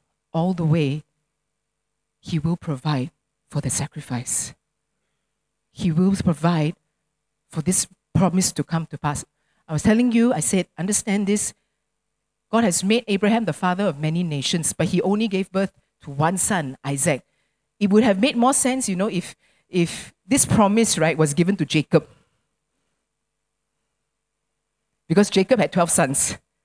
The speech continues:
That would be, then they would, they would be the nation of Israel, correct? Why tell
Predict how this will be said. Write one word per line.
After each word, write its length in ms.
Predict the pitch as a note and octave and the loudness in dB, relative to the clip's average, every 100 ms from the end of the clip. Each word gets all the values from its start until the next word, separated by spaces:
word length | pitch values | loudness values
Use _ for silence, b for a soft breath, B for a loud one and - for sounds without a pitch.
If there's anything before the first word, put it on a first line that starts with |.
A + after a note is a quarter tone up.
| _ _ _ _ | _ _ _ _
That 120 | F#3 | 0
would 180 | F3 D#3+ | 0 0
be, 320 | F#3+ A3 B3+ - | 2 2 0 -2
then 300 | F#3+ A#3 A#3+ | 0 2 0
they 100 | E3+ | 0
would, 160 | E3 - - - _ _ - | -2 -4 -8 -10 _ _ -4
they 100 | F3 | -2
would 180 | F3 D#3+ | 0 0
be 220 | E3+ E3+ | 0 0
the 180 | D3+ D#3+ | -2 0
nation 300 | F3+ A3+ F3+ | 0 0 0
of 100 | D3+ | 2
Israel, 380 | D3+ D3+ D#3+ | 2 2 0
correct? 400 | C#3 E3+ B3 - _ _ _ _ _ _ - | 4 4 4 2 _ _ _ _ _ _ 2
Why 220 | G#3 D4 | 4 6
tell 320 | - D4 D4 | 6 6 6